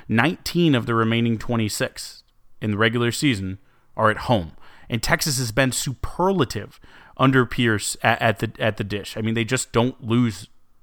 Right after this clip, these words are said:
hardly ever, uh, a-, at home. They don't lose many series at all, um, but they certainly don't, don't lose many games generally, uh, a-, at the Dish. So it, that is a good sign for things to come.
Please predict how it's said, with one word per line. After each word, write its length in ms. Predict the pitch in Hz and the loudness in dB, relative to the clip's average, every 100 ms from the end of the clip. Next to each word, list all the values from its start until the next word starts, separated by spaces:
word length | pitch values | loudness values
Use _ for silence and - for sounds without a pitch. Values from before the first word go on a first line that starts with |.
| - | -8
hardly 360 | - 120 113 113 | -2 0 4 4
ever, 320 | 113 92 90 - - - - | 4 2 -4 -12 -20 -6 4
uh, 400 | 110 107 104 113 | 6 8 6 2
a-, 160 | 117 | -2
at 280 | 120 120 117 | -4 -2 -2
home. 380 | - 143 101 98 | 0 0 0 -4
They 100 | 123 | -4
don't 160 | 117 131 | -4 -2
lose 200 | 120 113 | 0 0
many 160 | 117 110 | 0 0
series 640 | - 147 147 107 - - | -2 0 0 0 -4 -6
at 140 | 110 92 | -4 2
all, 400 | - 131 95 - - - - | 4 4 2 -10 -16 -10 0
um, 200 | 107 107 | 2 4
but 80 | |
they 100 | 110 | 2
certainly 560 | 113 139 139 117 110 135 | 2 0 0 0 0 -2
don't, 280 | 113 110 107 | 0 0 0
don't 260 | 110 117 | -2 -2
lose 340 | 110 107 98 - | -4 -4 -6 -8
many 220 | 113 107 | -4 -4
games 380 | 98 107 107 95 | 0 0 0 -2
generally, 580 | - 110 147 82 90 98 - - - | -4 -2 -2 -4 -8 -12 -14 -20 -4
uh, 400 | - 104 101 95 110 | 2 4 4 2 0
a-, 180 | 110 | -2
at 140 | 113 - | -2 -2
the 80 | 98 | -4
Dish. 260 | 95 90 | -6 -8
So 380 | - 120 110 120 | -2 2 2 0
it, 180 | 131 110 | -4 2
that 160 | 117 135 | 2 2
is 120 | 120 | 0
a 40 | |
good 240 | 107 139 147 | 2 2 2
sign 360 | 135 123 139 | 2 2 0
for 180 | - 110 | -4 -4
things 280 | 113 113 - | -2 -2 -2
to 100 | 120 | -2
come. 380 | - 107 104 | 4 4 4